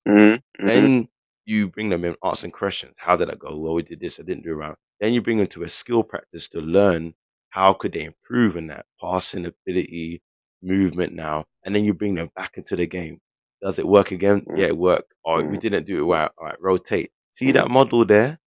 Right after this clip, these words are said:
Speaker 2: Players will develop quicker with that model. You know how much times when I was used to do P E in school,
Speaker 1: Mm-hmm.
Speaker 2: where P E teachers, P E coaches, sorry, and they used to fight me to say, "Nah, nah, just do the old school, man. Just do skill, skill, the game."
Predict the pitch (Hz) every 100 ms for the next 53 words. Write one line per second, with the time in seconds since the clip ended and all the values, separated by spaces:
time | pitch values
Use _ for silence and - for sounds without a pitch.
0 | _ _ _ 107 113 123 120 95 98 90
1 | 87 92 85 - _ - 104 120 - -
2 | 82 - _ _ - 90 95 67 95 82
3 | 76 80 113 123 131 - 123 113 87 95
4 | 90 92 87 90 90 - 101 92 76 76
5 | 76 - 78 82 _ _ - 85 80 _
6 | _ _ 113 107 98 - 110 101 - 76
7 | - 117 - 110 87 85 - 76 73 -
8 | _ _ _ 76 80 78 - 101 85 -
9 | - _ - 78 76 80 76 - _ _
10 | _ - 82 - 104 - 104 101 101 110
11 | 104 - 85 87 90 - 104 - 113 110
12 | 101 - _ _ _ - 117 113 113 104
13 | - _ _ _ _ 98 104 98 80